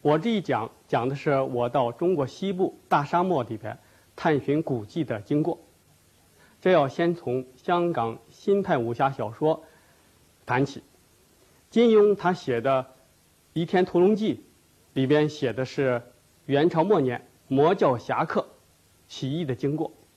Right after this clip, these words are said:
这魔教，它自身呢是叫明教，当时朱元璋也参加了这个魔教的起义，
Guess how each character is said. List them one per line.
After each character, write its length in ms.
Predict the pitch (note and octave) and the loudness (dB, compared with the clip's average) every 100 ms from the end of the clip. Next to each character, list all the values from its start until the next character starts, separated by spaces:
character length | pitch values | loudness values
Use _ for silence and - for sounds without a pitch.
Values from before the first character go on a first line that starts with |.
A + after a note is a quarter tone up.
| _ _ _ _ - | _ _ _ _ 0
这 100 | C#3 | 2
魔 260 | C3 C#3+ | 4 4
教， 380 | E3+ A3 A2+ - _ _ _ _ _ _ _ _ _ | 4 2 0 -8 _ _ _ _ _ _ _ _ _
它 140 | - | -2
自 160 | D#3 F#3+ | 0 0
身 180 | - F#3 | 0 0
呢 120 | B2+ | 0
是 120 | - | -2
叫 140 | C#3+ A#2+ | 0 0
明 260 | A#2 B2 | -2 -4
教， 240 | E3 - - _ _ _ _ _ _ | -2 -4 -6 _ _ _ _ _ _
当 160 | D#3+ F3 | -2 -2
时 200 | - C#3 | 0 -4
朱 200 | C3+ G3+ | 0 2
元 160 | F#3 F3+ | 4 4
璋 240 | G3+ G3 - | 2 0 -4
也 180 | C#3+ B2+ | 0 0
参 200 | - E3+ | 0 -2
加 140 | F#3 C3+ | 0 -2
了 80 | |
这 140 | A#2 A2+ | -4 -6
个 180 | A2+ A#2+ - | -8 -10 -8
魔 160 | C#3+ C#3 | -2 0
教 160 | C#3 | 0
的 80 | A#2+ | -2
起 220 | - - C#3+ | -6 -10 -8
义， 180 | D3 | -8